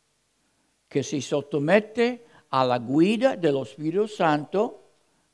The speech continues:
nella sua vita, però rimane uguale al Padre. "Io e il Padre siamo uno", dice Gesù. Poi troviamo il rapporto,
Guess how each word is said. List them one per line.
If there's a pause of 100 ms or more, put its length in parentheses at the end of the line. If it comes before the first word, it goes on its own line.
(120)
nella
sua
vita, (1500)
però
rimane
uguale (720)
al
Padre. (1200)
"Io
e
il
Padre
siamo (720)
uno",
dice
Gesù. (2250)
Poi
troviamo
il
rapporto,